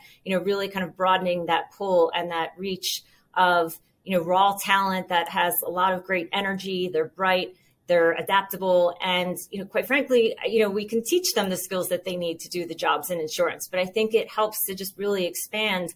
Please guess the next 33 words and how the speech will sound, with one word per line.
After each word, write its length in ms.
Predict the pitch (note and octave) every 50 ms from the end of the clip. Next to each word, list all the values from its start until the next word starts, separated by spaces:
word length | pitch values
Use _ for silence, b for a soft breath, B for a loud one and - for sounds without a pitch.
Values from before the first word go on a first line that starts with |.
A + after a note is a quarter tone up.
| b b b b b b -
you 100 | F#3+ F#3+
know, 60 | F3+
what 160 | F#3+ F#3+ G3
the 60 | A#3
talent 420 | - - G3+ G3+ G3 F#3 - - -
pipeline 500 | G3 F3 E3+ - - F3 F3 E3+ E3 F3+
looks 240 | F#3 F#3 - -
like. 380 | - F3+ F3 E3+ E3 E3 - b b b b b b b b -
Um, 420 | F#3 F3+ F3 E3+ E3+ E3 E3+ - - -
and 160 | G3+ G3 F#3+
as 180 | F3+ F3 F3
a 160 | F3+ F3 E3+ E3 E3 -
subset 380 | C#4+ E4+ C4+ - - G#3 F#3
of 80 | F#3 F3+
that, 260 | F3+ F3 E3+ F3 F3 - -
I 80 | F3+
think 260 | F3+ - G3 F#3 F#3
it's 200 | F3+ F3 F3 -
really 320 | F#3 G3 A3 A3 G#3+ G#3+ G3
important 640 | F#3 F3+ - - F3+ E3 D#3 D#3+ F3 E3+ D#3+ - -
that 240 | F3 E3 E3 D#3 b b b b b b _ _
as 400 | - F#3 F#3 F3 E3+ E3+ E3 -
employers 540 | - F#3 F3+ - - G#3+ G#3 G3+ G3 F#3 F#3
in 100 | F#3+ F3+
the 120 | F3 F3+ F3+
industry 540 | F3+ F3+ F3+ E3+ - - F3+ F3 E3+ E3
that 240 | E3 E3 D#3 - -
we 280 | F3 F3+ F#3 F#3 F#3 F3+
are 360 | F3 F3 F3 E3+ E3 E3 D#3
very 340 | D#3 F3 E3+ F3 F3 F3 E3+
mindful 640 | F3 F3 F3+ F#3 F#3+ F#3+ - F#3 E3+ E3+ E3 D#3 -
about 440 | E3+ D#3 F3+ F3 E3+ - - -
creating 760 | - - - F#3 F#3 F#3 F#3 F3 F3+ F3+ F3+ E3+ E3+ E3+ D#3+